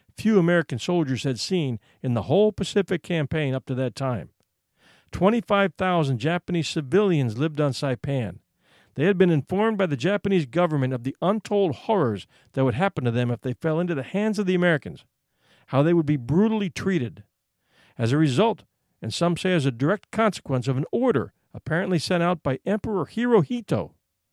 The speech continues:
over one thousand Japanese civilians committed suicide as the battle came towards an end.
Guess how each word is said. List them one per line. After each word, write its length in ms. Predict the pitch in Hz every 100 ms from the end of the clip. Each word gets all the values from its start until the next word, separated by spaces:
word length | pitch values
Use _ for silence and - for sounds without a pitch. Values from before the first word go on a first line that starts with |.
| _ _ _
over 220 | 143 131
one 360 | 120 147 214 196 -
thousand 420 | 220 233 214 202
Japanese 480 | 185 202 - 190 151
civilians 420 | 175 175 160 135
committed 400 | - 147 196 151
suicide 580 | - 151 - 135 113 - _ _ -
as 120 | 107
the 80 | 117
battle 360 | 123 165 165
came 260 | - 175 151
towards 300 | - 160 135
an 80 | 139
end. 260 | 139 92